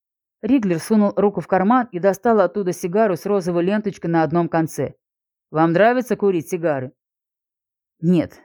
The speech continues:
но если вы не против, я возьму одну такую штуку для своего отца". "Разумеется", ответил он и протянул ей сигару. "Если вы всю ночь провели в больнице, вы наверняка сейчас вымотаны". Риглер улыбнулся.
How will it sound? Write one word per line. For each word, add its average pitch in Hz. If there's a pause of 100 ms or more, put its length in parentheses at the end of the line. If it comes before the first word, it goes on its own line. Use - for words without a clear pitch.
(100)
но 202
если 214
вы 208
не 202
против, 254 (380)
я 214
возьму 220
одну 190
такую 202
штуку 233
для 170
своего 190
отца". 175 (720)
"Разумеется", 180 (320)
ответил 175
он 175
и 180
протянул 208
ей 165
сигару. 139 (800)
"Если 269
вы 254
всю 254
ночь 254
провели 233
в 208
больнице, 208
вы 175
наверняка 208
сейчас 208
вымотаны". 185 (880)
Риглер 196
улыбнулся. 147